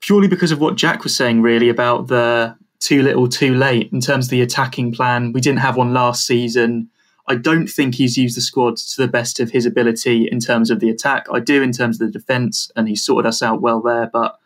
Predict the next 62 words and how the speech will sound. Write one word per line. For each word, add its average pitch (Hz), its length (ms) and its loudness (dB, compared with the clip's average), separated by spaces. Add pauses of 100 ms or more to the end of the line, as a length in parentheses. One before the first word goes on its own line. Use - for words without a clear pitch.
(340)
my 135 80 -2
main 143 220 2
gripe 131 280 0
with 127 120 -2
him 120 100 4
last 127 300 2
season 117 240 2
in 110 60 2
the 107 40 -4
Championship 117 640 -4
was 113 100 -4
that 117 140 -2
we 117 80 0
were 107 100 0
boring 120 480 2
to 117 100 -6
watch. 120 360 -2
I 117 80 -4
didn't 117 180 0
enjoy 117 400 0
it. 120 180 0 (520)
We 123 80 2
seemed 120 300 0
to 123 120 -2
rely 117 240 2
on 113 160 2
moments 117 400 0
of 117 160 -4
individual 117 480 0
brilliance. 110 640 -2 (460)
That - 180 -2
being 131 220 2
said, 123 420 0 (380)
I 139 160 0
think 127 340 -2
that 131 220 0
one 135 240 2
thing 127 180 0
that - 100 0
we 117 200 -2
could 151 260 -2
do 113 160 2
with 110 220 0
right 110 160 0
now 110 200 0
is 110 120 0
stability, 117 640 -2
because 110 500 -4 (540)
I 120 100 -6
think 123 160 0
that's 117 160 -4
one 120 160 0
thing 117 180 2
we 113 120 4
haven't 123 180 -2
had 120 180 -2
for - 120 -2
a 117 40 4
while 127 260 4
at 117 80 2
the 123 80 -2
club. 131 360 -2